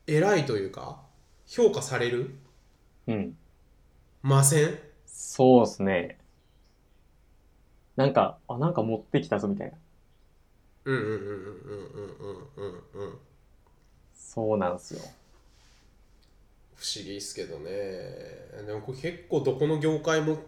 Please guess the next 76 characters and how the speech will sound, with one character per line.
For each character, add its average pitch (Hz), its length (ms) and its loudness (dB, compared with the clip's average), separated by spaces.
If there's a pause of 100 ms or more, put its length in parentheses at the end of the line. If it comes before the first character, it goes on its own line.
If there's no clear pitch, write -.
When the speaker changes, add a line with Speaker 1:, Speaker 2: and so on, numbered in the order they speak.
(160)
Speaker 1:
ま 147 440 -4
だ 143 100 -2
そ 143 220 2
う - 20 -2
だ 104 100 -2
と 95 80 -6
思 92 140 -8
う 90 60 -12
け 90 80 -12
ど 80 100 -18
な。 95 120 -12 (1000)
Speaker 2:
そ - 300 -18
う - 60 -14
っ - 60 -14
す - 280 -18
ね。 - 80 -16 (260)
Speaker 1:
う 107 80 -12
ん。 92 640 -6
だ 117 80 2
か 120 60 4
ら 110 60 0
本 190 320 6 (160)
当 403 120 12
に、 392 260 10
本 302 460 0
当 330 100 2
の 285 120 -4
本 269 300 0
当 269 100 -4
に 254 140 6
や 202 100 10
っ - 220 -6
て 254 100 0
る 233 140 0
こ 233 220 -2
と 254 180 0
で 156 200 8
評 143 240 4
価 - 120 -4
さ 113 160 -6
れ 107 100 4
る 110 80 0
な 104 140 2
ん 95 80 -8
て - 120 -4
こ 101 120 -6
と 107 100 -2
は 92 140 -4
な 104 360 -4
か - 220 -6
な 349 160 2
か 285 220 -4
ね、 220 260 6
よ 143 140 8
ほ 269 200 -2
ど 269 160 -4
の 262 140 6 (1080)
五 139 180 6
人 208 200 2
ぐ 226 80 8
ら 180 120 8
い 123 40 2
の 113 80 4
ベ 151 220 6
ン - 20 0
チ 131 100 0
ャ 107 40 2
ー 98 40 -2
の 95 100 -2
会 104 180 0
社 107 80 -6
だ 110 100 0
っ 107 80 -8
た - 100 -4
ら 87 100 -10
ね、 - 420 -6